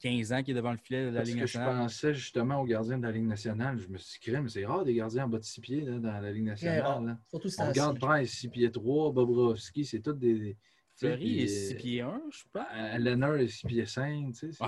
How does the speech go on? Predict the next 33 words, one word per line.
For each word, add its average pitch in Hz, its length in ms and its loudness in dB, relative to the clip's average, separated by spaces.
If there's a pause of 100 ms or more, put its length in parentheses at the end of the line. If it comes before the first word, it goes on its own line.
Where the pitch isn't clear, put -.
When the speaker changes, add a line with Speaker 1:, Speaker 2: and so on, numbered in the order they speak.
(140)
Speaker 1:
Ouais. 156 240 4
<laughs> 160 200 -2
Speaker 3:
<laughs> - 0 - (460)
Leonard, 196 240 8
Leonard, 180 340 4
c'est 180 140 -2
d'autres 156 200 0
choses, 196 240 6
là. 196 60 6
Il 160 120 4
est 156 160 6
géant, 151 520 2
là, 208 100 -4
on 151 40 -8
se - 80 -10
le 143 80 -8
cachera 147 340 -6
pas, 185 160 -4
Speaker 2:
Non, 208 60 2
Speaker 3:
ça. 123 60 2
Speaker 2:
mais 120 220 2
en, 120 260 -2
en, 127 60 0
même 170 200 4
en 139 100 2
général, 156 400 4
Speaker 3:
Bishop. 175 140 8
Speaker 2:
regarde 156 220 6
les 131 160 6
Old 139 280 4
Bill, 151 360 4
les, 123 100 6
les, 113 380 6